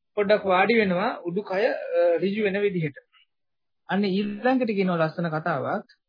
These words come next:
ඒක තමයි මොකක්ද? අ, පරිමුඛං සතින් උපට්ඨපෙත්වා කියලා. ඒකේ තේරුම තමයි සිහියට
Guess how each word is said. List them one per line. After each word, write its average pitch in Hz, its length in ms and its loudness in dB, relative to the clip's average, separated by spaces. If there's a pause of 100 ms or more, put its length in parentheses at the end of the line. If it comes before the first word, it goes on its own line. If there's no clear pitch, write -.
(140)
ඒක 170 160 -2
තමයි 165 440 -4 (640)
මොකක්ද? 151 380 -8 (300)
අ, 156 100 -6 (600)
පරිමුඛං 226 580 0
සතින් 180 340 -4
උපට්ඨපෙත්වා - 680 -8
කියලා. - 300 -20 (520)
ඒකේ 151 200 -6
තේරුම 180 380 -2
තමයි 143 400 -8 (760)
සිහියට 208 580 0